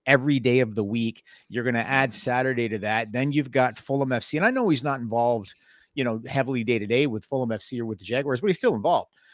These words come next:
So you've got the Jaguars, you got Fulham F C, you're doing all this. Burnout is real. And, and, uh, I'll go so far as to say,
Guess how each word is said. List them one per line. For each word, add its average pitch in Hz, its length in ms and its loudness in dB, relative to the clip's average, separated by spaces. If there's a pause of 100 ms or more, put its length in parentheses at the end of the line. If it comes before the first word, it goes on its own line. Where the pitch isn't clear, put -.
(140)
So - 120 -4
you've 127 160 0
got 127 160 6
the 123 60 -2
Jaguars, 135 420 0
you 139 60 -4
got 120 140 -2
Fulham 135 240 -4
F 117 100 -2
C, - 160 -8
you're 120 100 -4
doing 123 220 -2
all 117 160 0
this. 113 320 -6 (500)
Burnout 160 460 4
is 107 160 2
real. 127 340 0 (240)
And, 117 380 0
and, 123 400 -2
uh, 120 120 4
I'll 156 180 6
go 196 140 8
so 139 140 0
far 131 200 4
as 123 100 2
to 123 80 -2
say, 123 360 2